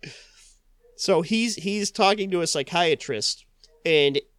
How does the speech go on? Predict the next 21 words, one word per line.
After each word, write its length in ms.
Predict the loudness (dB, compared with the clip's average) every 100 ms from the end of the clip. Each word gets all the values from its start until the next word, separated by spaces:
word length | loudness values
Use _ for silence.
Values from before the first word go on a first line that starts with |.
| _
is 180 | -8 -6
explaining 720 | -6 -4 -4 -2 2 2 2
the 100 | -2
plot 440 | -8 -4 -2 -2 -6
to 80 | -8
Silent 420 | -4 -2 -2 -4
Night, 200 | -6 -6
Deadly 280 | -8 -6 -4
Night 240 | -2 -4
one 300 | -2 -2 -2
to 80 | -4
him 400 | -4 -8 -8 -10
and, 240 | -8 -8 -6 -6 -4
<laughs> 160 | -4
and 140 | -6 -4
just 160 | -6
showing 340 | -2 0 0 -2
clips 340 | -6 -6 -6
of 120 | -12
part 260 | -6 -6 -4
one, 380 | -2 -2 -4